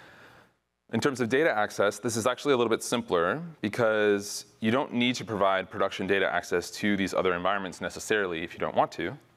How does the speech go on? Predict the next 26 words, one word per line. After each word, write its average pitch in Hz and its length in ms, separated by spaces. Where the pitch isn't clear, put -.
You 90 140
can 90 240
simply - 260
provide 90 360
it 90 100
in 87 80
the 80 80
production 120 340
environment, 101 460
and 92 100
that's 92 200
where 90 100
you 87 60
do 90 80
your 85 160
final 85 320
analysis 80 480
of 80 100
whether 82 240
you 82 180
deploy 90 280
this 85 200
new 85 80
model 78 260
or 73 60
not. - 260